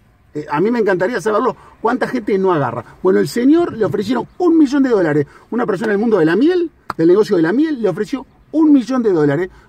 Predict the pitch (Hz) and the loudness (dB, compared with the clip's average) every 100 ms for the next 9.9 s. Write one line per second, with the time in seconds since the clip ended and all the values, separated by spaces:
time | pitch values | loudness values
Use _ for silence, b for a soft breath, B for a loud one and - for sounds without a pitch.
0 | b 185 185 196 226 143 175 160 139 127 | b -4 -2 0 -2 -2 2 2 2 -2
1 | 117 - - b b b b _ _ _ | -4 -10 -20 b b b b _ _ _
2 | 196 208 233 262 - - 214 277 233 262 | -6 -4 -4 -4 -6 -8 -6 -4 -4 -2
3 | 233 180 240 214 214 - 156 165 156 156 | -2 0 2 2 2 -2 -2 0 2 2
4 | 139 139 180 160 - - - _ B B | 0 -2 -2 -2 -4 -16 -20 _ B B
5 | B B B - 196 208 196 165 127 - | B B B -12 -2 0 2 -2 -4 -14
6 | - - - - - 233 240 190 214 185 | -16 -14 -14 -14 -8 -4 -2 -2 -2 -2
7 | 185 190 185 147 190 190 190 175 151 139 | -2 0 -2 -2 -4 -4 -2 -2 -2 -4
8 | 135 147 143 127 120 147 180 - 147 156 | -2 0 0 -2 -2 -4 -4 -8 -10 -4
9 | 165 151 120 135 127 208 165 120 | 0 -2 -2 -6 -6 -4 -2 -4